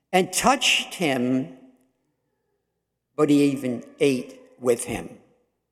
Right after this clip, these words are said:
in multiple places, on the road to Emmaus,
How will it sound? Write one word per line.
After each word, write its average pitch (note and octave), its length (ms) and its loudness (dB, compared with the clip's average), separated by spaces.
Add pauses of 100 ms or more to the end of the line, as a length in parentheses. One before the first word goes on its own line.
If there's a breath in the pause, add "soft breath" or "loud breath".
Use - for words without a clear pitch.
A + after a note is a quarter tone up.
(360)
in D#3 120 4
multiple F3 420 4
places, - 720 -4 (420)
on E3+ 120 4
the F3 80 6
road E3+ 280 6
to - 140 0
Emmaus, D3+ 600 0